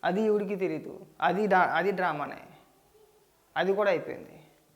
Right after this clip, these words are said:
తర్వాత చంద్రబాబు నాయుడు గారి చేతులు పెద్ద కత్తెట్టి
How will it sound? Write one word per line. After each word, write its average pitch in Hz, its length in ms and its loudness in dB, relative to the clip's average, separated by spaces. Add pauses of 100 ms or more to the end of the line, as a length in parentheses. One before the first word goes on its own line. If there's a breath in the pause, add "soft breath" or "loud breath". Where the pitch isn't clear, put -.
(360)
తర్వాత 202 380 4
చంద్రబాబు 208 380 4
నాయుడు 214 160 -2
గారి 214 180 0
చేతులు 208 180 -4
పెద్ద 190 300 0
కత్తెట్టి 196 560 -4